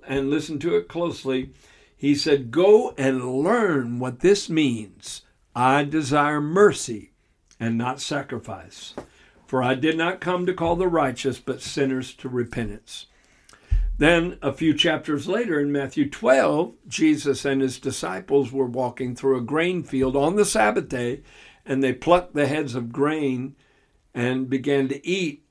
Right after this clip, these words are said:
And the Pharisees said, "Your disciples are doing something that's not lawful to do on the Sabbath day." Well, God never said that, but they expanded the commandment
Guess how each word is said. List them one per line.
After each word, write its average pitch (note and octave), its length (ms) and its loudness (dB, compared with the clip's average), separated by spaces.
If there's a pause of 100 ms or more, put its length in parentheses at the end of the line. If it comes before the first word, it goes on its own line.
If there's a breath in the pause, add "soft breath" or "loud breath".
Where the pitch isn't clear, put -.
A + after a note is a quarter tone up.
And C#3 160 -2
the C3+ 40 -8
Pharisees E3 520 2
said, C3+ 320 0 (200 soft breath)
"Your D#3+ 160 6
disciples D3+ 640 -2
are C#3+ 100 6
doing E3 240 0
something D3 460 -2
that's B2+ 180 -6
not D3 240 -4
lawful F3+ 400 0
to C3+ 100 -6
do C#3 200 4
on C3+ 120 0
the C#3 80 -4
Sabbath A#2 340 -6
day." C3+ 100 -4
Well, C3 180 -2
God A#3+ 260 -2
never C#3+ 220 -4
said G#2+ 380 -8
that, G#2 340 -12 (600 soft breath)
but C3+ 160 -6
they C#3+ 160 10
expanded C#3 1400 2
the C3 120 2
commandment C#3 960 -4